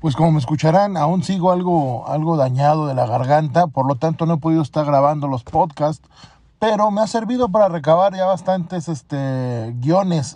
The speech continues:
futuros. Así es que en cuanto retomemos, habrá una larga lista ya de, de temas a tratar y a, a tocar, lo cual me va a dar mucho gusto poder, este, darles mi opinión y poder leer, así como me han hecho saber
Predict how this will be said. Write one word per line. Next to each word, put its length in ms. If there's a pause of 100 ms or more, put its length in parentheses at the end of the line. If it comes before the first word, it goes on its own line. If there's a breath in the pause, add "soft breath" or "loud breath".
futuros. 640 (420 soft breath)
Así 200
es 80
que 80
en 80
cuanto 320
retomemos, 840 (460 soft breath)
habrá 440
una 380
larga 300
lista 400
ya 240
de, 180
de 160
temas 420
a 60
tratar 480
y 100
a, 160
a 220
tocar, 540 (1040 soft breath)
lo 220
cual 200
me 80
va 120
a 60
dar 200
mucho 400
gusto 380
poder, 340
este, 600 (140)
darles 400
mi 80
opinión 480
y 40
poder 420 (180)
leer, 480
así 260
como 220
me 80
han 100
hecho 140
saber 380